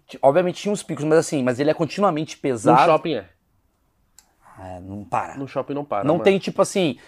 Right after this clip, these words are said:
Speaker 1: meia hora de tô aqui parado, vou entrar no Candy Crush.
Speaker 2: Não, t-, teve al-, alguns domingos, assim,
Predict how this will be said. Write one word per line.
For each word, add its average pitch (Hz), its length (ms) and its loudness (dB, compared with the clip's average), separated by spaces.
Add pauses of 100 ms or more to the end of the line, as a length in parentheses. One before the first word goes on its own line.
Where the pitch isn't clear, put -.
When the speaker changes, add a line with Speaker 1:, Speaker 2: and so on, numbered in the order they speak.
(220)
Speaker 1:
meia 220 320 8
hora 220 260 8
de 185 100 -2
tô 240 80 4
aqui 220 180 4
parado, 196 380 6
vou 202 80 8
entrar 208 160 6
no 202 120 4
Candy 190 300 2
Crush. 160 380 6
Speaker 2:
Não, 143 300 2
t-, - 340 -16
teve 311 500 2
al-, 262 300 4
alguns 247 600 2
domingos, 226 560 0
assim, 156 440 -6